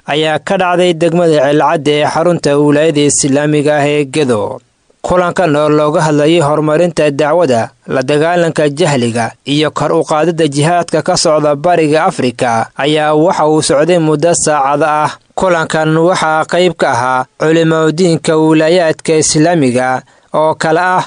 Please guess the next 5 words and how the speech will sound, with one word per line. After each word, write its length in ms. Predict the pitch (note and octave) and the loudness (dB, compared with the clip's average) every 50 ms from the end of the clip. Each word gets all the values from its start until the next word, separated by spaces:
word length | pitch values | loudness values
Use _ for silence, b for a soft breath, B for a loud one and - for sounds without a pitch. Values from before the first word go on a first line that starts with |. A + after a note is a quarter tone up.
| - _ | -8 _
Sheekh 400 | - - - - E3 D#3+ D#3 - | -8 -6 -4 -2 0 -2 -2 -4
Fu'aad 500 | - - D#3+ - F3 F#3 F3 E3 D#3+ C#3+ D3+ | -4 -4 -4 -2 -2 0 0 -2 -2 -2 -2
Maxamed 540 | D#3+ D#3+ D#3 - - F3+ F3+ E3+ D#3+ D#3 D3+ - | -2 -2 -2 -2 -2 -2 0 0 -2 -2 -4 -6
Khalaf 340 | - - F3+ E3 C3+ A2+ - - - _ - - | -4 -2 -2 0 -2 -2 -4 -10 -20 _ -6 -2
iyo 280 | D#3+ D#3+ D#3+ D#3+ D#3 | 0 2 2 2 2